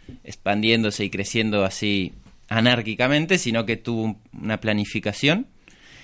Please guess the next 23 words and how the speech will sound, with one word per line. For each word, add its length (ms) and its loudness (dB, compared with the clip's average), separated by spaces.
y 100 2
que 120 4
esta 180 4
planificación 920 4
hizo 320 4
que 240 4
las 160 0
diagonales 760 0
fue, 320 0
actuaran 460 2
como 240 0
brújula, 340 -4
es 60 0
decir, 360 -4
se 160 -4
alinearon 440 2
las 120 -2
diagonales 500 2
con 120 -4
los 120 -6
puntos 320 -6
cardinales. 640 -6
Entonces, 600 -2